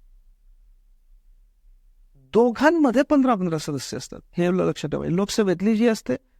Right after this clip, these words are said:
तिच्यात पण पंधरा, राज्यसभेतली पण असते, तिच्यात पण पंधरा. Now, ही, अ, काय काम करते? ओके? Scrutinizes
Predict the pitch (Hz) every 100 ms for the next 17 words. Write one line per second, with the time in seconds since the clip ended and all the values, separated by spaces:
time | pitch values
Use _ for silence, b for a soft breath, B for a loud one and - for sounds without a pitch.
0 | - 170 202 - 220 214 208 208 190 175
1 | 196 196 175 165 160 165 160 - 202 170
2 | 156 - 202 208 190 151 131 _ _ _
3 | _ _ _ - 262 247 185 269 _ _
4 | _ _ _ _ _ _ - _ _ _
5 | _ _ _ _ _ _ _ _ _ _
6 | _ _ - _ _ _ _ _ - 302
7 | 339 - _ _ _ - - 185 175 175
8 | 165 - _ - 233 269 226 208 180 139
9 | - 151 _ _ 170 214 311 _ - _
10 | _ _ _ _ _ _ _ _ _ _
11 | _ _ _ _ _ _ _ _ _ _
12 | - - - 269 254 311 311 311 285 349